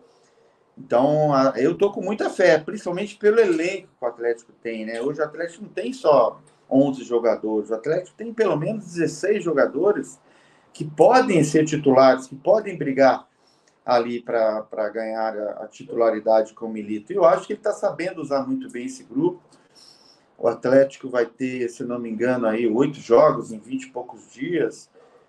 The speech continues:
É muita coisa, são muitos jogos. E ele tá sabendo lidar com isso. E, ao mesmo tempo, ter essa gestão de grupo, de ninguém ficar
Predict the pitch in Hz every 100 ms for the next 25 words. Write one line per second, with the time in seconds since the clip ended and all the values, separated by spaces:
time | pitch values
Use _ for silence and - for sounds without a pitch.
0 | _ 117 117 135 160 156 117 - 131 135
1 | - - 113 139 185 - - 113 135 -
2 | 110 113 131 143 - 151 175 180 _ _
3 | _ _ - 165 143 160 170 180 175 156
4 | 175 180 151 165 185 - - _ _ _
5 | _ _ _ 135 160 156 165 190 190 160
6 | 151 170 214 214 143 135 156 170 185 180
7 | 196 180 - 180 185 208 170 196 202 -
8 | _ _ _ - 151 151 139 196 180 156
9 | 147 -